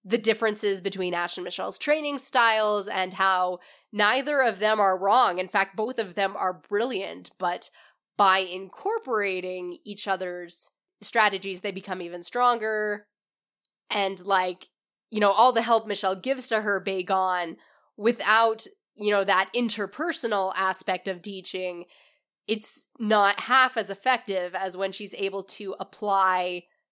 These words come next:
you know, genuine and sincere encouragement and investment in Bagon's success so that Bagon feels it as much as she does.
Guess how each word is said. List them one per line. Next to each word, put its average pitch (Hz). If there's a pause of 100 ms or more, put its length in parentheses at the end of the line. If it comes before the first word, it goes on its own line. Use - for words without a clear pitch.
(200)
you 196
know, 185
genuine 202
and 180
sincere 190
encouragement 190
and 190
investment 180
in 175
Bagon's 165
success - (840)
so 220
that 202
Bagon 208
feels 170 (180)
it 185
as 175
much 180
as 220
she 214
does. 180